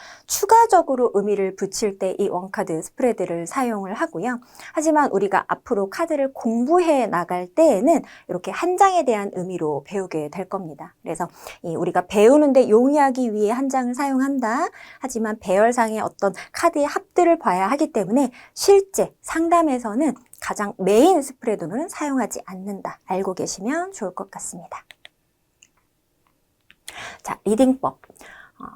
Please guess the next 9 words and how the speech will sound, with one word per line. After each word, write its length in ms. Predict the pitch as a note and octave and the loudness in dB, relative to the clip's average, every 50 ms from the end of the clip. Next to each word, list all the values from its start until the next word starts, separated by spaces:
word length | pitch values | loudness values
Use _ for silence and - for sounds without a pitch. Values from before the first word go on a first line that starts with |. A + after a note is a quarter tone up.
| - - - | -18 -10 2
리딩한다. 760 | - B3 D4 D4+ G4 G4 F#4+ D#4+ C4 A#3 G#3+ A3 A3 A3+ - _ _ - - _ - | 4 6 8 8 8 6 6 4 4 2 2 0 -2 -2 -4 _ _ -20 -20 _ -12
음, 320 | G3+ F3+ F3+ F3+ F#3 G3 G3 _ _ | -10 -10 -10 -10 -12 -16 -18 _ _
상담자가, 920 | - - - C#4 C4+ C4 C#4 C4 C4 A#3+ A#3 G#3+ G#3 A3 B3+ D#4+ G#4 C5+ - _ _ _ _ _ - | -20 -6 -2 0 4 6 6 6 6 6 4 4 4 4 2 2 2 0 -4 _ _ _ _ _ -12
어, 160 | - D#3 D#3+ | -10 -10 -4
내담자에게 880 | E3 F#3 G3 G3 A3+ G#3+ G#3+ G#3 G3 F#3+ F3 E3+ E3 D#3 - C#4+ C4+ - - _ _ _ _ | 0 0 2 2 2 2 2 -2 -2 -4 -4 -4 -4 0 2 2 2 0 -4 _ _ _ _
내가 460 | - E3+ E3+ - F3 F3+ A#3+ D4+ F#4 | -4 -4 0 0 0 2 2 0 -2
해석한 540 | - - E4+ E4 E4+ E4 - - C#4+ B3+ A3+ | 2 2 2 2 2 -2 -2 0 2 2 2
내용은 480 | G3 F3 E3+ E3 A#3 D4+ C#4+ A3+ G3 - | 2 0 0 0 0 0 0 0 0 0
말로 600 | F3+ F3 F3+ F3 F3 F3+ G3 C4 E4 F#4 A4 F#4+ | 2 2 2 2 0 0 2 2 4 2 2 -2